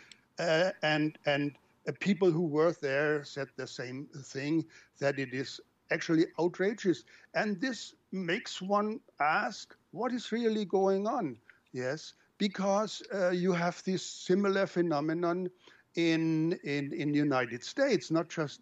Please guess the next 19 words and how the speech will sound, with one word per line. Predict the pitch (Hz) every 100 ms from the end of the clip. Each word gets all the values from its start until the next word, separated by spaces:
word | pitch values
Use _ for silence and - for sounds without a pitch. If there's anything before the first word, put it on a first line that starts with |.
| -
not | 135
just | - 131 123 -
in | 120
this | 113 -
case | - 113 110 120
in | 113
Berlin. | 131 170 226 139 - - - -
And, | 151 160 160 160 190
and | 147 151 143
you | 160
mentioned, | 156 151 175 - 160 160 -
uh, |
uh, | 143 135 135 160 147 135 131 143 160 - - - _ -
uh, | 135
Robert | 135 151 156
Kennedy, | - 160 196 240 220 _ - _ 160
uh, |
uh, | 160 156 156 - 156 151 147 139 131 147
Junior, | 160 160 190